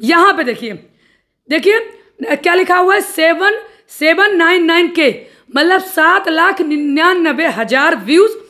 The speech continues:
four hours ago। देख लो, आपके सामने प्रूफ है, चार घंटे में सात लाख निन्यानवे हज़ार व्यूज। अब भीड़ तो YouTube पे भरी पड़ी है, वो तो आपको पता ही है, एकदम से भीड़ लगी पड़ी है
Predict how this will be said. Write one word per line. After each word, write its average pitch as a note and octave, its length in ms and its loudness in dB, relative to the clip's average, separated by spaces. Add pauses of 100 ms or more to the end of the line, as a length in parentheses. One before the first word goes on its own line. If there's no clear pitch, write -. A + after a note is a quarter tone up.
(440)
four E4+ 240 2
hours D#4 420 0 (160)
ago। A3+ 300 0 (640)
देख F#4 240 0
लो, G4 140 2
आपके F#4 300 -2
सामने E4+ 380 -2
प्रूफ F4 340 -4
है, A3+ 120 -6 (560)
चार F#4+ 380 2
घंटे E4 380 0
में G4+ 260 -4 (300)
सात E4+ 380 -4
लाख E4 260 0
निन्यानवे C4+ 640 0
हज़ार G3+ 320 -2
व्यूज। G#3 260 -6 (420)
अब B3 180 -2
भीड़ E4+ 300 2
तो G4 140 0
YouTube F#4 300 0
पे D#4 100 0
भरी D#4 300 -2
पड़ी D#4 240 -4
है, D4+ 80 -2
वो D4 100 -2
तो C#4+ 140 -4
आपको G#3+ 300 -6
पता A3+ 300 -4
ही D#4 160 0
है, C#4+ 240 -2 (380)
एकदम G4+ 480 0
से C5 260 0 (720)
भीड़ F#4 280 4
लगी D4+ 300 0
पड़ी A#3 240 -8
है G#3 140 -6